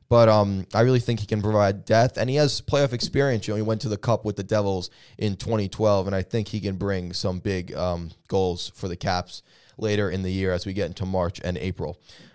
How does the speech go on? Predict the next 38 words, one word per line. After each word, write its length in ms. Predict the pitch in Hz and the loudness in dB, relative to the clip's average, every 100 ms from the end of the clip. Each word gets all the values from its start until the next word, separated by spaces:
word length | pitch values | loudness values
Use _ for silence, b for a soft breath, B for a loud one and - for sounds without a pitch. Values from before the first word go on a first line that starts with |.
| B - | B -2
Next 220 | 135 - | 0 0
move 260 | 143 139 120 | 2 2 4
was 200 | 135 107 | 0 0
the 60 | |
Carolina 420 | 120 135 127 120 107 | 0 4 4 4 4
Hurricanes. 540 | 127 131 - 131 120 | 4 4 2 0 2
They 120 | 117 | 0
made 160 | 127 120 | 2 0
a 60 | |
few 340 | 107 113 107 101 | 0 -2 -2 -2
huge 440 | - - 117 110 | -6 -4 -2 -2
moves 280 | 165 101 95 | -4 -6 -4
yesterday. 360 | 107 98 - 113 | -2 -2 -2 -2
They 80 | 117 | 0
picked 240 | 123 110 | 0 0
up 120 | 113 | -2
three 260 | - 151 156 | -2 -2 0
players, 580 | - 123 110 98 95 - b b b b | 2 2 2 0 -4 -8 b b b b
uh, 260 | 110 104 101 | 2 4 4
from 340 | - 120 107 | 4 2 4
the 80 | 104 | 0
Devils, 520 | 95 123 135 139 135 - | 2 4 4 2 0 -4
Rangers, 600 | 113 117 107 113 104 - 113 | -2 0 0 0 -2 -4 -2
and 260 | 113 107 | 0 -2
Florida 300 | - 113 98 | -2 -2 -2
Panthers. 480 | - 120 127 147 131 | 0 2 2 2 2
They 100 | 113 | 2
picked 300 | 98 113 - | 2 0 2
up 140 | 98 | 0
Vinny 200 | 90 101 | 0 -2
Trocheck 640 | 92 113 107 - 110 - - | 0 2 2 4 2 2 -8
from 280 | - 110 92 | -2 0 0
Florida. 520 | - 131 135 139 127 B B | 2 4 6 6 4 B B
They 80 | 107 | -2
picked 260 | - 107 - | 2 2 0
up 120 | 95 | -2
Brady 260 | 98 95 | -2 -2
Shea 500 | 95 - 107 101 95 | -4 0 4 4 2